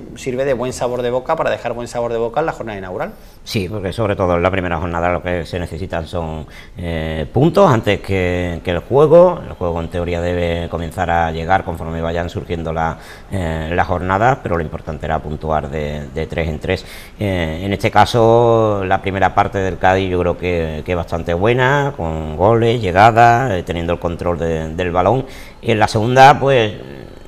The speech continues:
Speaker 2: no sabemos si por cansancio o por cualquier otro motivo, el equipo se desordena, ya aparecen los espacios entre, entre líneas, eh, se llegan tarde a, a, a los balones que tiene el rival.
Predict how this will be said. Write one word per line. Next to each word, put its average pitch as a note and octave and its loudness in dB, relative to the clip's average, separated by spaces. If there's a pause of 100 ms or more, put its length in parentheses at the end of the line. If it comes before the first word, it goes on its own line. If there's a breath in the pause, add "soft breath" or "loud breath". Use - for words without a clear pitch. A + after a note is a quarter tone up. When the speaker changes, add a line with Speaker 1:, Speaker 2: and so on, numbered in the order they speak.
(160)
Speaker 2:
no G2+ -8
sabemos A#2+ 0
si A2 0
por G#2+ -2
cansancio C#3+ 6
o A2+ 2
por F#2 -2
cualquier G#2 0
otro A2 2
motivo, B2+ 2
el C3+ 6
equipo G#2 -2
se A2 -2
desordena, C#3 2 (280 loud breath)
ya G#2+ 4
aparecen G2+ 2
los G#2 6
espacios G2 0
entre, F#2+ 0
entre F#2+ -2
líneas, D3+ 2
eh, G2 2
se G2 -6
llegan G2+ 0
tarde G2 4
a, F#2 2 (300 loud breath)
a, E2 -2
a G2 -4
los F#2 2
balones G#2 2
que G#2+ -2
tiene G2+ -2
el G2 0
rival. B2 6